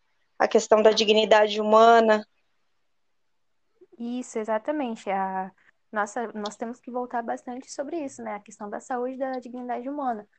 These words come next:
Speaker 2: Porque, em tese, faltou aqui no nosso estado, principalmente. Tudo bem que é um vírus um pouco novo, né, pra tudo isso que tá acontecendo,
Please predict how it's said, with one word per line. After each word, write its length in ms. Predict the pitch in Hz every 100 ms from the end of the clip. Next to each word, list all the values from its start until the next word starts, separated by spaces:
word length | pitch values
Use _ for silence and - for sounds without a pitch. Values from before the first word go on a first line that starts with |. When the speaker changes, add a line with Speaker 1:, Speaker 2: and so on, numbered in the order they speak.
| _ _ -
Speaker 2:
Porque, 220 | 220 262
em 160 | 277
tese, 340 | 294 294 311 330
faltou 380 | - 370 370 330
aqui 260 | 320 -
no 140 | 285 277
nosso 260 | 254 247
estado, 380 | 269 - 254 262
principalmente. 800 | - 277 - - 302 262 285 359 - _ _ _ -
Tudo 260 | 508 466
bem 220 | 339 370 359
que 120 | 294
é 220 | 262 240
um 160 | 240 233
vírus 380 | 233 240 233
um 120 | 226 233
pouco 640 | 233 226 - 226 214 208 _ _ _
novo, 480 | 226 226 240 320 277
né, 280 | 254 233 277
pra 320 | 277 226 214 214
tudo 240 | 220 214
isso 240 | 220 240 -
que 100 | _
tá 100 | 220
acontecendo, 800 | 214 214 247 254 240 226 262